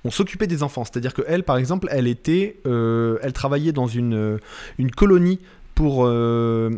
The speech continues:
comment ça s'appelle cette maladie ? La tuberculose ou u-, une autre maladie où en gros ils envoyaient les enfants en colonie pour bien se remettre,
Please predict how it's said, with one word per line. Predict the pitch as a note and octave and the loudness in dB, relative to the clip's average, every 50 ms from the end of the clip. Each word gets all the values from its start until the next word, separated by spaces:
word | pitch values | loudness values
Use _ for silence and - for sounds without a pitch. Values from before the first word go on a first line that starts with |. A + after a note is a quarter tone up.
| - - | -8 -8
comment | - - G#3+ B3 | -6 -4 -4 -4
ça | - - | -4 -6
s'appelle | - - G2+ G2+ - A#2 - | -8 -8 -8 -6 -6 -8 -8
cette | - G#2+ - | -10 -10 -8
maladie ? | - A2 G#2+ G#2+ G#2+ A2 A#2+ A#2 | -6 -4 -4 -4 -4 -6 -6 -4
La | A#2 A2+ | -6 -6
tuberculose | - - D3+ D3 C#3 C3+ - - D#3 E3 F#3 F#3+ E3 D3 | -6 -6 -6 -6 -6 -4 -4 -2 0 0 0 0 0 -2
ou | C3 C3 - | -2 -4 -2
u-, | D3 C#3 C3 - | -4 -4 -4 -2
une | D3+ D#3 F#3 | 0 0 0
autre | A3 A3 - F3 | 0 0 0 0
maladie | D#3+ C#3+ C3+ B2+ B2 A#2+ A#2+ C3 D#3 F#3+ G#3+ - - - - - - - - - - - | 2 2 2 0 0 -2 -2 -2 -2 -2 -2 -4 -8 -16 -16 -14 -14 -14 -14 -14 -6 -2
où | - C#3 C3+ C#3+ | 0 2 2 2
en | C#3+ D3 | 2 2
gros | C3+ C#3 D3 F#3+ G#3+ A3 | 2 2 2 2 2 2
ils | F3 C#3 C#3+ | 2 0 0
envoyaient | C#3 C3 C#3+ D3 D#3+ E3+ | 0 0 0 0 0 0
les | E3 D3+ C3 B2 | 0 0 -2 -2
enfants | C3 C3 - - E3+ D#3 C3 | -4 -4 -4 -4 -2 -2 -2
en | A#2 | -2
colonie | - - D3+ D3 C#3 C#3 D#3+ F#3 | -2 0 0 2 2 0 0 0
pour | - - - - A#2+ | -2 -2 -4 -4 -4
bien | A#2+ B2+ D#3 E3 | -2 0 0 0
se | E3 - - | 0 0 0
remettre, | C3+ G#2+ A2+ A2+ A2+ C#3+ G3 - - - - | 0 2 2 2 2 0 -2 -4 -8 -14 -16